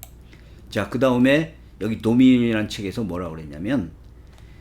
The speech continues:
당시에 필요했던 것은 크리스찬 후보를 선거 후운동자 명부에 올리기 위한 지-, 자금이었다. 나는 얼마가 필요하냐고 물었다. 그 친구는 대답하기를 주지사직을 위해서는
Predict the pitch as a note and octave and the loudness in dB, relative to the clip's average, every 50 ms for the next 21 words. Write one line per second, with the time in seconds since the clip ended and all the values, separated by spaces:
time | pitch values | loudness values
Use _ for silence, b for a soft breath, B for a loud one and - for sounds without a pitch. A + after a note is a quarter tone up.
0 | b b b - G#2 A#2+ C#3 C4 - D3+ D3+ - - - C#3 D#3 C#3 B2+ C3 - | b b b 0 4 4 6 6 6 4 2 2 2 -2 0 0 0 0 0 0
1 | B2 A2+ F#2+ F2+ - - A2+ A2 - - - F3 G3 - - - - D#3 D#3 C3+ | -2 -2 -2 -4 -6 -8 -10 -10 -8 -8 -6 -6 -6 -6 -4 -2 0 0 0 0
2 | - C3 B2 B2 A#2+ B2+ C3 B2+ - - D3+ D3 D3 C#3 C#3+ C#3 B2+ C3 C3+ C#3+ | -2 -4 -2 -2 0 0 -2 -2 -4 -4 -2 -2 0 0 0 0 0 -2 -2 0
3 | C3 B2 A2+ A2 G#2+ A2 G2+ G#2 A2 A2+ B2+ B2+ A#2+ G#2 F#2+ G#2+ A2 A2+ A2+ A2+ | 0 0 0 -2 -4 -4 -2 0 0 0 -2 -4 -4 -2 0 0 0 2 0 0
4 | A2 A2 G#2+ G#2 G2 G2 F#2 F2 E2 E2+ F2+ G2 A2+ B2 B2 - - - A2 - | 2 2 2 2 0 0 -2 -4 -6 -6 -6 -6 -6 -6 -4 -4 -4 -4 -6 -6
5 | - - - F#2 F#2 G2 C3+ D3+ C3+ F#2+ D#2 - - - - - - - - - | -12 -10 -8 -6 -4 -2 -2 0 -2 -2 -4 -8 -14 -16 -18 -16 -16 -18 -18 -18
6 | - - B B B B B B B B B B B B B F#2+ A2 B2 C3+ D3 | -18 -18 B B B B B B B B B B B B B 2 4 4 6 6
7 | C#3+ F#2+ G2+ C#3 D3 D#3 D#3+ D3 D#3 D3+ - - - D3 C#3 A#2+ A#2 A#2 A#2 C3+ | 4 4 6 6 6 6 6 6 6 4 4 2 0 2 2 2 4 2 2 2
8 | D3+ D3 A#2+ G2+ F2+ - - E2 D#2+ D#2+ - - - - - - - A2+ A#2 A2+ | 2 2 0 -2 -2 -6 -8 -16 -16 -16 -16 -18 -20 -20 -18 -10 -4 -4 -4 -2
9 | - - - C3+ A#2 A#2+ A2+ A#2+ A#2+ A#2+ A2+ G#2+ A#2+ A#2+ - C3 B2 G#2+ F2 D2+ | -2 -2 -2 0 0 0 0 0 0 0 0 -2 -2 -2 -2 -2 -2 -4 -6 -8
10 | C#2 D2 - - - - - - - - - - A#2+ A#2 A2 B2+ B2+ A#2+ - - | -10 -14 -16 -18 -20 -20 -20 -20 -20 -12 -4 -2 -2 -2 -2 -2 -6 -4 0 2
11 | C3 C3 B2+ B2+ C3 B2+ A#2 G#2 F#2 - - - - B2+ B2+ C3 D#3+ D#3+ D#3 D3 | 4 4 6 4 4 2 0 -4 -6 -12 -10 -6 -4 -4 -2 0 0 2 2 2
12 | A#2+ F#2 F2 F#2+ G2+ F#2 - - F#2 F#2 G2 A#2 | 0 -2 -4 -4 -4 -4 -4 -6 -10 -8 -8 -8